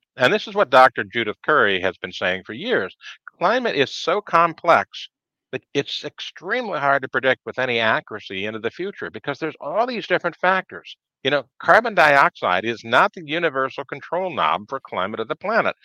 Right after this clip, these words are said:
Yes, it has a role, but so does sunlight, the wobble of the earth, uh, um, plankton in the ocean changing the albedo, um,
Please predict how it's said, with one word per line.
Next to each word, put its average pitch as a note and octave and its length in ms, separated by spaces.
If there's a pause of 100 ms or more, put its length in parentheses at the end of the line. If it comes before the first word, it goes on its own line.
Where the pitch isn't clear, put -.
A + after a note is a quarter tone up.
(240)
Yes, E3+ 340
it F#3+ 120
has C3 300
a D3+ 60
role, D#3 540 (320)
but - 140
so E3 260
does B2 240
sunlight, E3 680
the G#2+ 80
wobble B2+ 420
of A2+ 80
the A2+ 140
earth, F#3 320 (160)
uh, F#2+ 140 (580)
um, F2 380 (220)
plankton D#3 420
in D3 80
the C3+ 160
ocean D#3 400
changing A2+ 380
the G#2 100
albedo, F3+ 600 (360)
um, F2+ 480